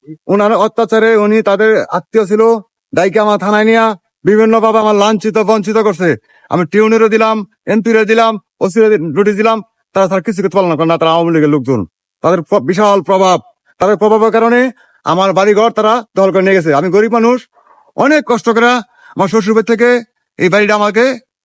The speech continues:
কিনে দিয়েছে। তিন বছরই তারা অত্যাচার করছে আমাদের, মামলা মামলা দিয়া আমার বিরুদ্ধে অনেক কিছু তারা করছে।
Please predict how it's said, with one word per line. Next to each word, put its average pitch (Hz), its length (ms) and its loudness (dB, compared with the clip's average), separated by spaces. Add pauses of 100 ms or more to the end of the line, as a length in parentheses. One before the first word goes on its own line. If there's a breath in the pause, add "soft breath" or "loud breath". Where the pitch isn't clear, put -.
(120)
কিনে 220 200 0
দিয়েছে। 165 360 -2 (500)
তিন 233 180 0
বছরই 226 260 0
তারা 214 120 2
অত্যাচার 208 240 -2
করছে 180 120 0
আমাদের, 131 240 2 (240)
মামলা 202 280 0
মামলা 208 320 2
দিয়া 214 360 0 (380)
আমার 190 420 0 (300)
বিরুদ্ধে 196 360 0
অনেক 214 440 0
কিছু 233 140 0
তারা 226 120 2
করছে। 151 300 -2